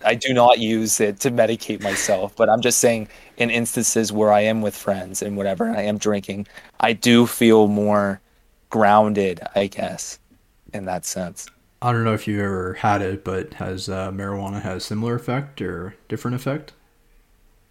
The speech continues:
Speaker 1: That is actually what caused it in the first place.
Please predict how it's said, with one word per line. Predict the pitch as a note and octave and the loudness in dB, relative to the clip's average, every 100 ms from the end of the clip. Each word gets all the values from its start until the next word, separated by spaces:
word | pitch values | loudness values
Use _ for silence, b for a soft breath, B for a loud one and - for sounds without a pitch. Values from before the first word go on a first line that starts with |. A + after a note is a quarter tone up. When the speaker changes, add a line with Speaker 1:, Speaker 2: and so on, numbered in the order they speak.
| _ A2 | _ -4
Speaker 1:
That | A2 A2 C3 | 2 4 4
is | C3+ B2 | 6 6
actually | A2+ - A#2 A2 | 6 2 0 0
what | G#2 G2 G2+ - _ _ _ _ - | 0 0 0 -4 _ _ _ _ -8
caused | - F#2+ G2 - | 4 6 6 2
it | F#2+ | -8
in | F#2 | -8
the | F#2+ | -10
first | - F#2+ - | -10 -8 -8
place. | - F2+ F2+ - | -8 -10 -8 -14